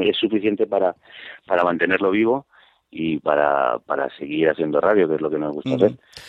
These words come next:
Speaker 1: Así, ¿no?
Speaker 2: Muy
Speaker 1: Pues,
Speaker 2: bien.
Speaker 1: eh, dile a la gente también de, del mundo del podcast que estaríamos encantados de su colaboración, participación, difusión y apoyo, ¿no?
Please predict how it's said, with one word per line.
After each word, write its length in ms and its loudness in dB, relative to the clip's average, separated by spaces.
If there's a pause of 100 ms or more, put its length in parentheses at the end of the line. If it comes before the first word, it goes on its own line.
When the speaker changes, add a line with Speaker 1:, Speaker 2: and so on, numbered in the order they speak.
(200)
Speaker 1:
Así, 280 -10 (160)
¿no? 120 0
Speaker 2:
Muy 140 0
Speaker 1:
Pues, 140 -4
Speaker 2:
bien. 140 -2
Speaker 1:
eh, 680 0
dile 200 0
a 20 2
la 80 0
gente 260 -2
también 300 -2
de, 320 2
del 140 -2
mundo 260 -2
del 140 0
podcast 400 -2
que 600 -2 (220)
estaríamos 400 2
encantados 560 0 (600)
de 260 0
su 340 2
colaboración, 640 2
participación, 680 0
difusión 600 0
y 500 0
apoyo, 400 -2
¿no? 160 -6